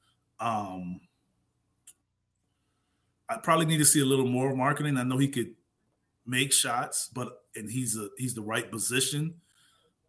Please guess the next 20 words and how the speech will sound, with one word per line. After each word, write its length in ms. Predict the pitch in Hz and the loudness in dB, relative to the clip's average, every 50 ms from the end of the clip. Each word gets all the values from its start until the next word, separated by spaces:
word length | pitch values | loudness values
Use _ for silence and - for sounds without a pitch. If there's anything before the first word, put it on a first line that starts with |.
| _ _ | _ _
I'm 200 | 123 139 139 143 | 0 0 2 2
not 200 | 135 127 123 - | 2 2 2 2
sure. 600 | - - - 131 123 120 120 117 113 113 110 107 - - _ _ _ | 2 2 2 2 0 -2 -2 -2 -2 -4 -4 -6 -10 -16 _ _ _
I 100 | 120 120 | -4 -2
haven't 220 | 123 143 143 131 131 | 0 2 2 2 2
seen 220 | - - 143 135 127 | 2 2 2 0 0
enough 380 | 113 113 120 131 131 127 - | -2 -2 -2 -2 -2 -2 -4
of 120 | 117 104 - | -6 -6 -4
him 240 | 127 123 117 107 | -4 -4 -2 -2
to 120 | - - 113 | -4 -4 -2
know 340 | 110 113 120 113 113 113 107 | -4 -2 -2 -4 -4 -6 -8
if 200 | 104 101 - - | -10 -10 -12 -12
he, 500 | - 120 117 113 110 107 101 104 107 104 _ _ _ _ _ _ _ _ | -10 -8 -8 -6 -6 -6 -8 -10 -12 -16 _ _ _ _ _ _ _ _
how 140 | - - 135 | -6 -2 -2
much 240 | 135 131 120 - - | -2 0 0 -2 -2
he 100 | 131 120 | -2 -4
needs 300 | 117 113 110 107 - - | -4 -6 -4 -6 -6 -8
the 100 | - 90 | -8 -10
ball. 380 | 80 95 82 69 62 - - _ _ _ _ _ _ _ _ _ _ _ _ _ _ _ _ _ _ _ _ _ 427 _ _ _ _ _ 466 _ _ _ 214 _ _ _ _ _ _ _ _ _ _ _ _ _ _ - | -14 -14 -16 -16 -16 -18 -20 _ _ _ _ _ _ _ _ _ _ _ _ _ _ _ _ _ _ _ _ _ _ _ _ _ _ _ _ _ _ _ _ _ _ _ _ _ _ _ _ _ _ _ _ _ _ -16
Um, 580 | 104 98 90 87 82 73 71 - - 76 - | -14 -14 -12 -14 -14 -14 -16 -18 -20 -20 -20